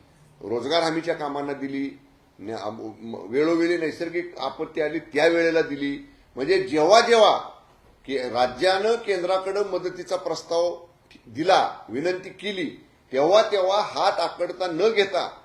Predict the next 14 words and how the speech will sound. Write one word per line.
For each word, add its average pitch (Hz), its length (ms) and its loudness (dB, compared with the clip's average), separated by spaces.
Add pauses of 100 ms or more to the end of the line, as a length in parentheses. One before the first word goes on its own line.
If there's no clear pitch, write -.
(360)
मोदी 139 280 -2
साहेबांनी 185 440 2
आणि 202 80 -4
अमित 175 300 -2
शहा 175 120 -2
साहेबांनी 170 680 -6
विशेषतः 175 460 -6
गेल्या 175 260 0
दीड 170 200 -2
वर्षामध्ये 165 580 -4
राज्य 156 280 -4
सरकारला 151 440 -8
भरभरून 151 440 -2
मदत 175 200 -4